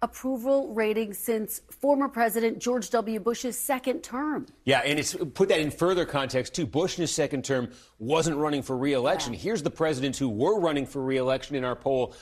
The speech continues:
Speaker 2: starting their re-election year. What was their approval rating?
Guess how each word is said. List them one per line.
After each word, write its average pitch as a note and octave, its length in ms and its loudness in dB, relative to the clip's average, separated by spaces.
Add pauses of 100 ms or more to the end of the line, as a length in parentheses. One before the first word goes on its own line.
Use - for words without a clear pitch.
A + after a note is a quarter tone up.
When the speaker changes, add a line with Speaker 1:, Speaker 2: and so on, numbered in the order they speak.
(140)
Speaker 2:
starting F3 540 2
their F3+ 120 2
re-election F3 520 0
year. F#3+ 120 2
What C#3 220 2
was E3 160 0
their E3 140 0
approval E3+ 440 0
rating? F3+ 320 2